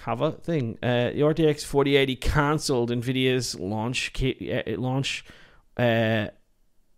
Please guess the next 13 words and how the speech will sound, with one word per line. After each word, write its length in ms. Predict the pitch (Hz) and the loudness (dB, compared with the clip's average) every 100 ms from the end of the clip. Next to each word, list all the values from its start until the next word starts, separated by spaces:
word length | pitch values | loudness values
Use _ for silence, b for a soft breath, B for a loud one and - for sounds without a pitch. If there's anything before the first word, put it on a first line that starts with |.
| _ _ _ _ _ _ _ _ _ _ _ _ _ _ - | _ _ _ _ _ _ _ _ _ _ _ _ _ _ -4
uh, 40 | |
w-, 260 | 147 135 143 | -4 -4 0
uh, 100 | 143 | 2
sorry, 300 | 131 160 135 | 4 4 6
Nvidia's 320 | 143 147 160 135 | 4 4 4 2
worst 240 | 135 135 | -2 0
launch 220 | 120 120 - | -2 -2 -4
ever 200 | 120 113 | -2 -4
keeps 280 | - 117 | -4 -4
getting 240 | - 110 123 | -2 0 0
worse. 440 | 127 113 - - - | -4 -6 -10 -10 -12
Wh-, 120 | - | -12
how, 240 | 113 127 | -8 -10